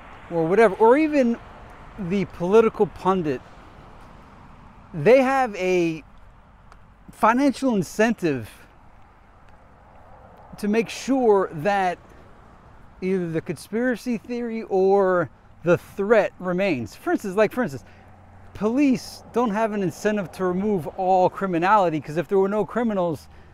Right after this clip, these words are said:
there wouldn't be a need for as large of a police force or law enforcement. So it's like cops and robbers have a symbiotic relationship. And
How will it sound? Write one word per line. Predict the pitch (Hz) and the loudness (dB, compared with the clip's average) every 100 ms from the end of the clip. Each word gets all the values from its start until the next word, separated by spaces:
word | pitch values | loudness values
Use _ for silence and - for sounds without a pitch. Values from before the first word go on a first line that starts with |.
| - - - | -20 -12 -4
there | 165 | 0
wouldn't | 202 190 156 | 0 0 -4
be | 196 202 196 - - - - - | -4 -4 -4 -8 -14 -20 -20 -6
a | 170 | -2
need | 180 202 208 160 | 0 0 -2 -4
for | - 185 | 0 4
as | 170 139 | 4 2
large | 131 156 156 190 190 165 | -4 -6 0 4 4 2
of | - 151 | -4 -6
a | 143 | -8
police | - 185 190 - | -10 -10 -8 -10
force | - 156 131 110 | -10 -6 -6 -8
or | 151 135 | -6 -4
law | 170 180 | 0 0
enforcement. | 151 - 131 95 - - - - - - _ _ _ - - _ _ _ _ _ - - _ _ _ - - | 0 -4 -10 -10 -16 -20 -20 -20 -20 -20 _ _ _ -20 -20 _ _ _ _ _ -20 -20 _ _ _ -20 -20
So | 180 - 202 180 | -6 2 4 4
it's | - | 2
like | 208 202 - | 2 2 0
cops | 196 226 - | 0 0 0
and | 202 185 | -4 0
robbers | 208 226 180 180 151 - - - - - | 4 4 2 -4 -6 -10 -18 -20 -20 -10
have | 180 170 | -6 -6
a | |
symbiotic | 147 - 202 196 190 185 175 | -6 -4 -4 2 4 4 2
relationship. | 156 165 202 - 151 - 117 - - - - - _ _ _ _ - _ - - | -2 0 0 -2 -10 -10 -14 -14 -20 -20 -20 -20 _ _ _ _ -20 _ -20 -8
And | 202 202 190 180 | -2 0 0 -2